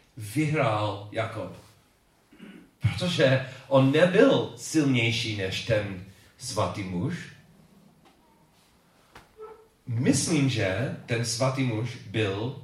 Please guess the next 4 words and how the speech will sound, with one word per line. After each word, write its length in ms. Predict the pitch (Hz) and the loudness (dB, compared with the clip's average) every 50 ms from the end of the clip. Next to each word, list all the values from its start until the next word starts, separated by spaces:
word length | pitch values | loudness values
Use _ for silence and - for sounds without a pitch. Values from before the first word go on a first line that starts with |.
| - - _ _ _ _ _ _ _ - | -20 -20 _ _ _ _ _ _ _ -6
Bůh. 440 | 95 110 110 - - - - - - - _ _ _ _ _ _ _ _ _ _ _ _ _ _ _ _ _ _ _ _ _ _ | -2 -2 -2 -2 -2 -6 -12 -18 -20 -20 _ _ _ _ _ _ _ _ _ _ _ _ _ _ _ _ _ _ _ _ _ _
Podle 320 | - 120 113 104 95 90 | -6 -4 -4 -4 -4 -6
mě, 320 | 92 101 113 131 147 101 98 | -4 0 2 2 2 2 0
a 280 | 98 101 98 - - | -4 -4 -4 -6 -10